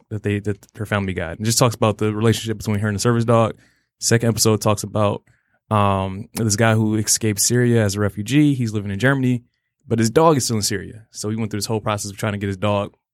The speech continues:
from Syria back to Germany with him. It was sad. It was emotional. Like, if you have dogs, if you're a dog person, you'll probably, you know, at some point feel a little bit of emotion watching this. So, yeah,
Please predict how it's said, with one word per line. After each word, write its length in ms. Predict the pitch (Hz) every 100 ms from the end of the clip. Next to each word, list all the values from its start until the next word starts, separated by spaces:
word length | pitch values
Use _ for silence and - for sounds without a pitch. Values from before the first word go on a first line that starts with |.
| _
from 180 | 107 104
Syria 280 | 110 107
back 180 | 101 98
to 60 | 95
Germany 240 | 110 104
with 140 | 101 147
him. 260 | 135 131 _ _ _ -
It 80 | 240
was 140 | 139
sad. 160 | 101 95
It 60 |
was 100 | 123
emotional. 420 | 113 98 92 104 101
Like, 140 | 98
if 60 | 131
you 80 | 143
have 180 | 127
dogs, 480 | 131 127 117 110 - 110
if 120 | 107
you're 80 | 110
a 60 |
dog 220 | 113 113
person, 300 | 110 104 104
you'll 180 | 101 107
probably, 380 | 110 104 101 98 _ _ _ -
you 80 |
know, 60 | 104
at 40 | -
some 160 | 107
point 240 | 98 95 90
feel 400 | 104 101 95 - _ -
a 20 |
little 160 | 107 98
bit 120 | 104
of 60 | 98
emotion 420 | 104 92 95 98 _ _ _
watching 280 | 95 92 95
this. 120 | 90
So, 100 | - -
yeah, 180 | -